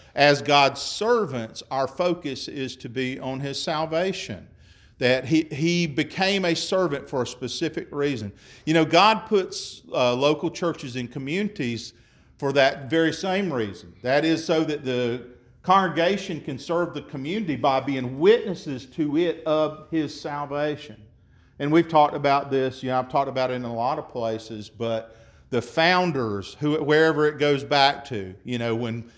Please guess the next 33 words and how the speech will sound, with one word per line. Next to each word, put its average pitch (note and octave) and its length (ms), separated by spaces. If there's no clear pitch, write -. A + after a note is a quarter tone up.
people D#3 380
first - 520
formed D3+ 340
this C#3+ 160
church, C#3 360
the A#2+ 100
thought F3 380
in E3 120
their D3+ 180
heart D#3 420
was, A2+ 400
"There C3 160
are B2 80
people E3 540
all F3+ 560
around D#3+ 440
us A2 240
without A2+ 440
hope. G2+ 440
There C#3+ 120
are C3+ 120
people F3+ 300
in E3 80
this D#3 200
world D#3 300
who C#3 80
woke D#3 360
up E3+ 180
today D3+ 360
not D#3 280
having D#3+ 320
any F3 260
s-, - 200